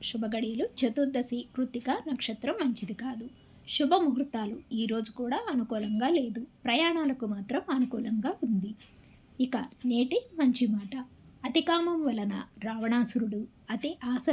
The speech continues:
వలన దుర్యోధనుడు, అతి దానం వలన శిబి చక్రవర్తి నశించారు. కాబట్టి అతి అన్నింటా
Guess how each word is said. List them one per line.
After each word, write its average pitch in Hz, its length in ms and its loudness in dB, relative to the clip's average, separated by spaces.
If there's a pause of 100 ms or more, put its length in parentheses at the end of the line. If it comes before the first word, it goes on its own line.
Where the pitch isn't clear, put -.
వలన 214 260 2 (280)
దుర్యోధనుడు, 214 680 0 (540)
అతి 349 160 2 (120)
దానం 254 380 4
వలన 226 240 4 (300)
శిబి 220 300 0
చక్రవర్తి 233 640 -2 (240)
నశించారు. 226 640 0 (560)
కాబట్టి 262 460 2 (320)
అతి 226 400 -2 (320)
అన్నింటా 226 480 4